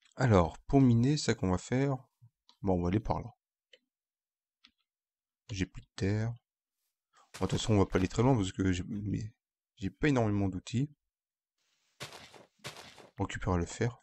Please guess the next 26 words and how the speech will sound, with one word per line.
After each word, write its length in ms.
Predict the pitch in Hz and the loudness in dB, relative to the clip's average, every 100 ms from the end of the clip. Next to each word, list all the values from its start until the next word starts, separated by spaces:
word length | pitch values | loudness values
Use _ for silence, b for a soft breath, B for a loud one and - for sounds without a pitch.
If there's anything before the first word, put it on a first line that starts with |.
| _ - | _ -10
déjà. 320 | 87 107 120 _ - _ _ - _ - - - - | -8 -8 -10 _ -20 _ _ -20 _ -20 -20 -20 -20
C'est 160 | - 95 - - _ - - _ - | -16 -16 -16 -20 _ -20 -20 _ -8
un 100 | 101 | -4
truc 220 | - - | -4 -4
en 40 | |
plus. 360 | - - 117 - _ _ _ _ - _ _ _ _ _ - | -6 -6 -8 -10 _ _ _ _ -20 _ _ _ _ _ -18
Bon. 140 | - - - - _ _ _ _ - _ _ _ _ _ _ _ _ _ _ _ _ _ _ _ _ - _ _ _ _ _ _ - | -18 -10 -12 -12 _ _ _ _ -20 _ _ _ _ _ _ _ _ _ _ _ _ _ _ _ _ -20 _ _ _ _ _ _ -16
Ça 140 | - 98 | -4 2
qui 120 | 113 | 4
est 20 | |
bien, 160 | 117 123 | 6 4
c'est 140 | 104 | 0
que 100 | - | 0
là, 240 | 92 92 113 | 0 4 4
on 80 | |
va 100 | 98 | 4
miner 320 | 95 92 110 123 | 4 4 4 0
et 60 | |
puis, 320 | - - 90 | -4 -6 -4
euh, 100 | 82 78 - B B B B B B B B B | -4 -8 -14 B B B B B B B B B
il 60 | 98 | 0
y 20 | |
aura 100 | 82 | 0
pas 120 | - 92 | 2 2
de 80 | |
mobs. 340 | 90 90 87 | 4 4 2